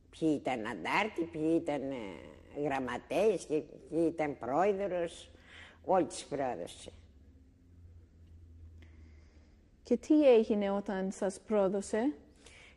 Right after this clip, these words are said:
Speaker 1: Μετά ήρθαμε εδώ, στον όρκο αυτοκινήτου.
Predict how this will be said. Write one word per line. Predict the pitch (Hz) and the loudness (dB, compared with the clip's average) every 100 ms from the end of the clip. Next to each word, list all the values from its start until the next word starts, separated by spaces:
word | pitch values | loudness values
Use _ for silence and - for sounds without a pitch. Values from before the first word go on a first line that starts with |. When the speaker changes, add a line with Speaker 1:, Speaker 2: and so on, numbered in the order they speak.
| - - 330 | -18 -8 -4
Speaker 1:
Μετά | - 170 196 240 | 0 2 4 6
ήρθαμε | 233 233 202 196 | 6 4 -2 0
εδώ, | 185 208 180 | 2 2 2
στον | - 165 180 | 0 0 2
όρκο | 185 165 165 | 2 2 0
αυτοκινήτου. | 160 - 160 - 170 170 160 | -2 -2 -6 -2 0 0 -2